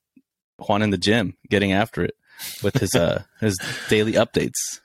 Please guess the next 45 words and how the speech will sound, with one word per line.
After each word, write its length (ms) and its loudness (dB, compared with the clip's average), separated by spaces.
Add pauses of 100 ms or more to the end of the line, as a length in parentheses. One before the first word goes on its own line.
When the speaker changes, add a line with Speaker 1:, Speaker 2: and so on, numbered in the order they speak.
(260)
Speaker 1:
Uh, 140 2
Speaker 2:
That 80 4
Speaker 1:
what, 100 4
Speaker 2:
is 40 4
Speaker 1:
what 100 4
day 80 2
are 40 4
Speaker 2:
true. 80 4
Speaker 1:
you 100 2
on? 200 0 (400)
Just 140 -12
wanna 140 2
give 120 0
a 40 0
quick 160 -2
little 160 4
shout 200 2
out 60 2
to 80 2
Speaker 2:
Two 20 -
Speaker 1:
Juan. 380 0 (640)
Speaker 2:
I 100 -2
don't 120 2
know. 380 0
Um, 680 -2
I 60 -6
think 160 0
I 60 0
did 180 0
one 160 -2
yesterday. 380 -2
Two 120 2
fifty-four 640 0
was 140 -2
yesterday. 260 0
I 40 0
think 140 -6
I'm 120 -4
two 120 0
fifty-five 540 -4
today. 240 -8 (1000)
Speaker 1:
Amazing. 520 0 (280)
Amazing. 240 2
Speaker 2:
Estimating 460 -2
it. 180 -10